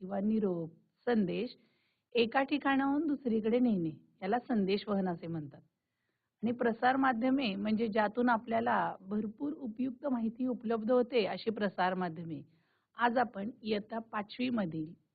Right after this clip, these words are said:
विषय परिसर अभ्यास भाग एक मधील संदेश वहन व प्रसार माध्यमे यामधील "माहीत आहे का तुम्हाला?"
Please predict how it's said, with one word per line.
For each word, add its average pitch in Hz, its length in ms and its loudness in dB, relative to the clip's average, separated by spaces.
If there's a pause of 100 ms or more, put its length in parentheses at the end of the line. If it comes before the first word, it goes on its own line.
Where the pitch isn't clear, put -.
(140)
विषय 202 320 -2
परिसर 214 460 -2
अभ्यास 220 320 0
भाग 214 320 0
एक 233 140 -4
मधील 214 540 -2 (380)
संदेश 247 540 2
वहन 226 320 0
व 247 80 -2
प्रसार 240 480 0
माध्यमे 196 640 0
यामधील 214 600 0 (120)
"माहीत 196 540 -2
आहे 214 260 -6
का 226 180 -6
तुम्हाला?" 214 580 0